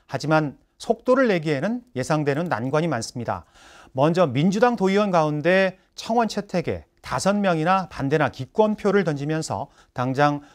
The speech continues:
도의회 내부 조율부터 쉽지 않을 것으로 예상되고요. 여기다 제이 공항 찬성 단체들 역시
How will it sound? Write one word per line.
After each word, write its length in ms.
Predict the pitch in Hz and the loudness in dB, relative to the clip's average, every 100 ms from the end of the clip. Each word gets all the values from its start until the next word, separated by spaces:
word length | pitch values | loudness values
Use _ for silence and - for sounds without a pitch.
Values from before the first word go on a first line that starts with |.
| _ | _
도의회 400 | - 151 185 220 | 2 4 6 6
내부 280 | 147 170 233 | 6 4 4
조율부터 720 | 160 185 170 - 175 190 - _ | 2 2 2 -2 0 -2 -4 _
쉽지 500 | - 208 - 233 220 | -10 -10 -8 0 0
않을 220 | 131 156 | 2 -2
것으로 340 | 156 143 160 156 | -2 -4 -2 -2
예상되고요. 600 | 127 143 135 143 92 110 _ _ - | -2 -2 -2 -2 -4 -8 _ _ -6
여기다 400 | 117 123 147 123 - - | -2 4 4 4 -6 -20
제이 280 | - 147 185 | -2 4 4
공항 260 | 208 208 143 | 6 4 2
찬성 460 | - 233 240 240 | -4 -4 0 0
단체들 420 | 208 175 180 180 170 | 2 0 0 -2 0
역시 680 | 135 - - 214 233 220 | 0 -2 -6 -2 -2 -4